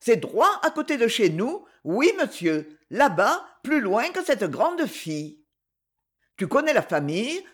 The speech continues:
demanda Dalphon Renaud. « Pas encore très bien. Ils sont nouveaux, vous savez. Ils ont une petite fille qui s'appelle Léonie. » « Est-ce qu'une jeune demoiselle demeure chez eux ? » «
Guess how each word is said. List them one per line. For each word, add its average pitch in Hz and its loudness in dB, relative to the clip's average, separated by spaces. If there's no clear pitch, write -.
demanda 185 2
Dalphon 185 0
Renaud. « 143 -2
Pas 370 2
encore 349 -2
très 233 0
bien. 160 0
Ils 302 -4
sont 262 2
nouveaux, 254 0
vous 247 -4
savez. 196 0
Ils 247 -4
ont 285 0
une 180 -4
petite 311 -2
fille 339 -2
qui 320 -2
s'appelle 285 0
Léonie. » « 180 -2
Est-ce 302 0
qu'une 202 2
jeune 311 0
demoiselle 208 0
demeure 180 0
chez 139 -4
eux ? » « 240 -2